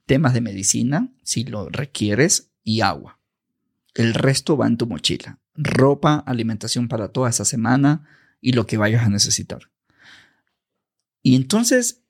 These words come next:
yo había regresado un año atrás de la Patagonia Argentina porque cuando terminé esta primera carrera de montaña, que terminé cincuenta kilómetros,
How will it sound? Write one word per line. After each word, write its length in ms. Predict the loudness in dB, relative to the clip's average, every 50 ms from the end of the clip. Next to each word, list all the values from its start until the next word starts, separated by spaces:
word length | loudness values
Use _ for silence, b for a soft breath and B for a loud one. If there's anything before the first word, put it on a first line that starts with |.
| _ -6
yo 500 | -4 -2 2 4 4 4 4 2 0 -2 0
había 260 | 0 2 4 4 2 2
regresado 760 | 0 -2 0 0 0 0 0 0 0 0 -2 -2 -4 -6 _
un 240 | -4 -2 0 2 2
año 200 | 0 0 0 0
atrás 400 | -2 -2 -4 -4 -2 -4 -4 -2
de 100 | -2 -4
la 120 | -2 -2
Patagonia 440 | -4 -6 -4 -4 -4 0 2 2 4
Argentina 600 | 4 4 4 2 2 0 -4 -4 -4 -6 -6 -8 _ _ _ b b b b b b b b b _ _ _ _ _ _ _ _ _ _ _ _ _ _ -16 -4 4
porque 760 | 4 4 6 4 0 -2 0 2 2 2 2 0 -4 -8 _ -6
cuando 400 | -2 0 0 2 0 -2 -4 -4
terminé 580 | -2 -4 -2 -2 -2 -4 -2 -2 0 2 2 2
esta 240 | 0 0 -2 -4 -2
primera 320 | 0 0 2 2 2 0 0
carrera 300 | 0 -2 -2 -2 -2 0
de 60 | 0
montaña, 580 | 2 0 0 -2 -2 -2 0 2 0 0 0 -4
que 100 | -4 -2
terminé 340 | -2 0 0 0 0 2 2
cincuenta 440 | 2 0 -2 -2 -4 -2 -2 -4
kilómetros, 580 | -4 -4 -8 -6 -6 -8 -8 -8 -10 -12 -12